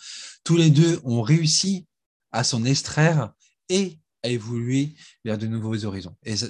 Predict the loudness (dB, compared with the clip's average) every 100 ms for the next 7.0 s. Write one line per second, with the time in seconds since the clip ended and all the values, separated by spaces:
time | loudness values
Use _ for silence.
0 | -2 0 0 -2 -2 -4 -8 -8 -8 -8
1 | -12 -10 -8 -8 -8 -8 -8 -6 -6 -6
2 | -8 -4 -2 -4 -6 -14 -16 -16 -18 -16
3 | -12 -10 -12 -10 -6 -4 2 2 2 0
4 | -6 -6 -6 -6 -6 -8 -14 _ _ _
5 | _ _ _ _ _ _ -6 -4 -2 -4
6 | -6 -16 -20 -20 -14 0 4 4 2